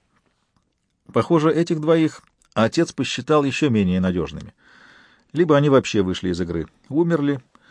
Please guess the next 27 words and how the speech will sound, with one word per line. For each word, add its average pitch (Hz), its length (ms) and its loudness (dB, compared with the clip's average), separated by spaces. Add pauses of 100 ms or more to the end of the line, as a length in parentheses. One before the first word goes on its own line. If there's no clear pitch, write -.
(460)
или 143 280 -2
эмигрировали 127 720 4
с - 100 -6
мешком 117 380 0
шальных 107 340 2
деньжат 104 340 0
под 82 140 -4
мышкой. - 380 -10 (1300)
«Думаешь, 123 420 -2
они 127 200 0
получали 120 560 0
регулярные 117 640 2
выплаты, 147 480 -4
как 101 140 -8
Феррари?» — 82 420 -2 (240)
спросила 87 440 -4
Коломбо. 80 440 -6 (1080)
«Или 214 180 4
как 113 200 4
Белломо, 135 540 2 (640)
который 135 360 2
все 135 180 0
свои 127 220 2
деньги 120 240 2
спустил. 110 500 -4 (880)
Если 131 300 0
верить 170 300 4